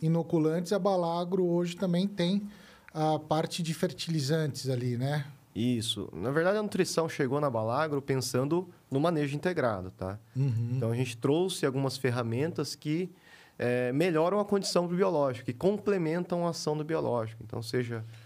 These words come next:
Speaker 2: um produto que vai atuar numa indução de resistência, ou um produto pensando numa tecnologia de aplicação, porque é muito per-, importante pensar em como levar o biológico pra dentro da área. Então, um adjuvante,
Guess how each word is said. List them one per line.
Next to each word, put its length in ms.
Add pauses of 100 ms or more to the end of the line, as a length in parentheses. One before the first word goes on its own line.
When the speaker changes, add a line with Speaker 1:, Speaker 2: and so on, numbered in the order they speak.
(160)
Speaker 2:
um 80
produto 320
que 80
vai 140
atuar 240
numa 140
indução 300
de 60
resistência, 800 (280)
ou 120
um 60
produto 560 (100)
pensando 360
numa 160
tecnologia 580
de 80
aplicação, 720
porque 400 (280)
é 80
muito 220
per-, 260
importante 480
pensar 640 (280)
em 80
como 260
levar 400
o 80
biológico 500
pra 100
dentro 120
da 100
área. 200
Então, 220
um 60
adjuvante, 1040